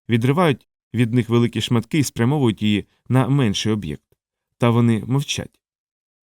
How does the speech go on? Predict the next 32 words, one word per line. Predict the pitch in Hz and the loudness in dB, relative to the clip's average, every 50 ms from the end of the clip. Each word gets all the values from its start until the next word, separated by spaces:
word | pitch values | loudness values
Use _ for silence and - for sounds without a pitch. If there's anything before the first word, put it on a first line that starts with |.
| _ _ - | _ _ 0
Ендер | 113 113 104 107 98 | 0 2 2 0 -2
зрозумів | 98 113 101 104 107 113 117 110 98 | -2 -2 0 0 2 2 2 2 2
навіть | 104 104 104 104 92 | 2 0 0 0 0
більше, | 98 135 127 - - 98 | 0 0 0 0 -2 -4
ніж | 98 95 92 | -4 -4 -2
вона | 104 101 98 | -4 -4 -4
сказала. | 90 - - 98 78 85 78 80 80 78 _ _ _ _ _ _ _ _ - | -4 -6 -8 -8 -6 -6 -6 -6 -8 -10 _ _ _ _ _ _ _ _ -2
Маніпуляції | 113 113 113 107 - 120 113 110 107 101 - 110 107 | 0 0 0 0 0 0 0 0 0 0 0 -2 -2
силою | - - 113 104 104 104 | -2 0 0 0 0 0
тяжіння | 95 - 110 107 120 135 127 110 98 85 - _ _ _ _ | 0 -2 -2 -2 0 0 0 0 -2 -2 -6 _ _ _ _
одне, | - 117 120 127 113 90 69 - - _ _ _ _ | -4 -2 -2 -2 -4 -6 -8 -8 -12 _ _ _ _
а | - 107 | -8 -8
хитрощі | 104 - 113 104 - 107 104 - - | -4 -4 -4 -2 0 -2 -2 -2 -2
офіцерів | 104 - 113 101 - - 113 104 107 95 | -2 -2 -4 -4 -4 -2 -2 -2 0 0
геть | 104 123 117 - _ | -2 -4 -4 -6 _
інше. | - 107 82 69 - - - - _ _ _ _ _ _ _ _ _ _ _ _ _ _ _ _ _ _ _ _ _ | -6 -6 -6 -6 -8 -12 -14 -16 _ _ _ _ _ _ _ _ _ _ _ _ _ _ _ _ _ _ _ _ _
Та | - 110 | -2 0
головна | 110 117 110 107 110 147 156 | 2 2 2 2 0 0 -2
думка: | 131 110 101 92 87 - 85 71 - _ _ _ _ _ | -2 -2 -2 -4 -4 -4 -6 -8 -8 _ _ _ _ _
вороги | - 113 127 127 139 160 180 | -2 2 2 4 4 4 4
не | 156 139 143 151 | 2 2 2 0
інші | 139 - - 104 | -2 -4 -4 -4
армії, | 90 90 90 90 92 95 - | -4 -4 -4 -4 -4 -4 -4
а | 104 | -4
дорослі. | 110 107 147 127 101 80 - - - - - - _ _ _ _ _ _ | -2 -2 -2 -2 -2 -4 -8 -12 -14 -14 -14 -16 _ _ _ _ _ _
Вони | - 127 156 180 165 | -2 0 0 2 2
ніколи | 131 120 - - 160 135 113 | 0 0 -2 0 0 0 2
не | 104 107 | 2 2
говорять | 104 113 117 107 107 98 107 107 _ | 2 2 2 0 0 -2 -2 -4 _
правди. | - - 78 62 50 - - - - _ _ _ _ _ _ _ _ _ _ | -8 -10 -10 -10 -12 -14 -16 -18 -18 _ _ _ _ _ _ _ _ _ _
«Ходімо, | - 185 208 220 185 123 | -4 -2 0 0 0 0
хлопчику», | 107 - 101 87 - - - - - 82 | 0 -2 -4 -8 -8 -10 -16 -16 -16 -18